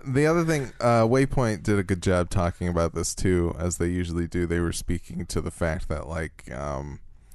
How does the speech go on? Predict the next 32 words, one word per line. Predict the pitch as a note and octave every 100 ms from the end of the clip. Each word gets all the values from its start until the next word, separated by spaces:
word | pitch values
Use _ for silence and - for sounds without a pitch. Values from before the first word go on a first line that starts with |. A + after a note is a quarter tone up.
| - - - - - - _ _ - _ _ _ -
uh, | G2+ G2
basically, | G#2+ G2 A2+ - G#2 A2 G2+ G2+ F2+ - - _ _ _ _ _ _
uh, | - - - _
a | G#2+
lot | G#2 G#2+
of | A2+ -
people | B2 A2+ A2
use | G2 G#2 G#2+ -
these | A#2 G#2+
types | - A2 A2 A2+
of | G#2+
controversies | A2+ A2 A2+ A2 A2 - A2 G2+
to | F#2+
hop | - F2 F2
on | F2+
the | F2
bandwagon | E2+ F2 F2+ F2+ F2 F2+ F2
of, | F2
like, | F#2 F#2
"Oh, | A2 C3 B2+
China's | - B2 C#3 C#3 A#2
bad. | - - B2 B2+ G#2+ F2+
China | - B2+ C3 A#2+
money | A2 A#2+ B2 A#2+
in | A2
our | G#2+ A#2+
video | A#2 B2+ C3 A#2+ A#2+
games. | A#2 A#2+ A#2+ G#2+
This | A2+ C3+ -
is | G#2
bullshit. | F2 - C3 C3 - - C3+ B2+ - C3
Don't, | C3+ C3+